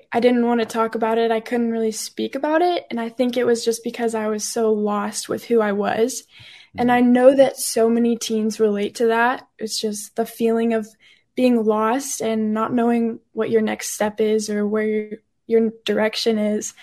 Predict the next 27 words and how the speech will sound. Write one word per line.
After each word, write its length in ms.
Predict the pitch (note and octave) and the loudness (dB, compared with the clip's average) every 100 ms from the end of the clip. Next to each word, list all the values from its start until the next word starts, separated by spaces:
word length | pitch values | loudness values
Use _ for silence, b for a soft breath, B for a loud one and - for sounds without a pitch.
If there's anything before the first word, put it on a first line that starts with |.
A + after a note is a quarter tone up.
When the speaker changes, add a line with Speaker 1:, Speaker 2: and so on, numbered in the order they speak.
| B B B B B _ | B B B B B _
Speaker 1:
And 440 | B3 B3 B3 A#3 A3+ | 4 6 6 6 4
then 160 | B3+ | 6
I 140 | C4 B3+ | 6 6
just 320 | B3 B3 - | 4 0 4
felt 240 | B3 A#3+ | 6 6
God 320 | A#3 A3 A3+ | 2 0 0
telling 340 | A3 A#3 A3+ A3+ | 0 -2 0 0
me 140 | A3+ | -2
to 140 | A3 A3 | -2 0
write 180 | G#3+ A3 | 2 2
about 240 | A3+ A3 | 2 0
him 480 | A3+ G#3+ A3+ C#4 - | -2 -2 0 -2 -4
and 160 | A#3 A3+ | -4 -2
to 120 | A3+ | 0
pursue 840 | A3+ A#3 A3 - A3+ A3 A3 G#3+ - | -2 -2 -2 -2 0 2 4 2 -2
what 140 | G#3+ | -4
he's 320 | - A3 G#3+ | -4 -4 -4
called 260 | - G#3+ G#3 | -4 -2 0
me 140 | G#3+ G#3+ | 0 -4
to 120 | G#3 | -8
do. 420 | G#3 G#3+ A3 A3+ - | -4 -2 -2 -4 -6
And 140 | A3 | -4
that's 220 | G#3+ A3 | -2 -4
Christian 420 | - G#3+ - G3+ G#3+ | -4 -6 -4 -6 -6
music 400 | A#3 - - - | -6 -8 -12 -10
for 160 | C2 | -10
sure. 340 | - - A1+ | -8 -8 -8